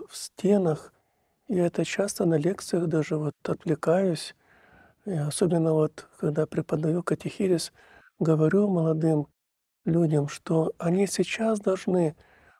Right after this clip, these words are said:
воспитывать себя, оберегать себя всячески от всяких злых привычек. Если есть возможность с кем-то,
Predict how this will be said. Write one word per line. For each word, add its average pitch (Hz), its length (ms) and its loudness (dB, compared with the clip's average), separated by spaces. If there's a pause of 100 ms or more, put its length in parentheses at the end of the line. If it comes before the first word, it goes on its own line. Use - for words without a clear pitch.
(100)
воспитывать 175 760 -2
себя, 165 640 -4 (800)
оберегать 190 680 0
себя 196 280 -2
всячески - 880 -2
от 160 260 -2
всяких - 500 -4 (800)
злых 190 340 2
привычек. 180 800 0 (540)
Если 190 360 2
есть 196 280 2
возможность 190 640 0
с - 60 -10
кем-то, 185 420 0